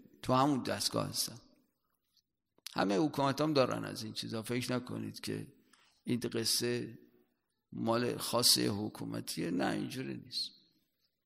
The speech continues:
این عمر ابن فرج جزو همون دستگاهی ها بود.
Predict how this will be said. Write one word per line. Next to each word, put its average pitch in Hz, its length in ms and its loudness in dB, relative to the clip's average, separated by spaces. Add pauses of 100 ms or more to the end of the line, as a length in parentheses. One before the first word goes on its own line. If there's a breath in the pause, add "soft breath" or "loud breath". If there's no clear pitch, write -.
(1160)
این 247 140 8
عمر 214 260 10
ابن 196 240 4
فرج 175 320 6
جزو 185 360 4
همون 165 560 6 (2000 loud breath)
دستگاهی 117 640 6
ها 113 100 -2
بود. - 280 -12